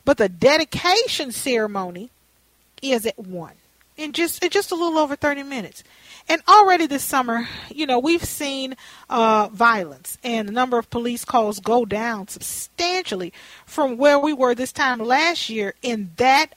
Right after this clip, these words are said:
particular parking lot specifically. It, and, you know, this is the thing. You say, "Well, it's just, it's just art."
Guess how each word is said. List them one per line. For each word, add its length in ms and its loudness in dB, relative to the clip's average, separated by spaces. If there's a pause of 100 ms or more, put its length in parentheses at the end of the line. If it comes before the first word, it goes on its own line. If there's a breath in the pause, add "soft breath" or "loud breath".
(180)
particular 560 -2
parking 540 0
lot 260 -8
specifically. 720 -10 (720 loud breath)
It, 180 0
and, 140 0
you 100 0
know, 380 8
this 180 2
is 60 -6
the 100 -4
thing. 280 -4
You 40 -4
say, 120 -2
"Well, 160 -4 (300 loud breath)
it's 200 0
just, 360 -2 (140)
it's 160 2
just 220 2
art." 400 6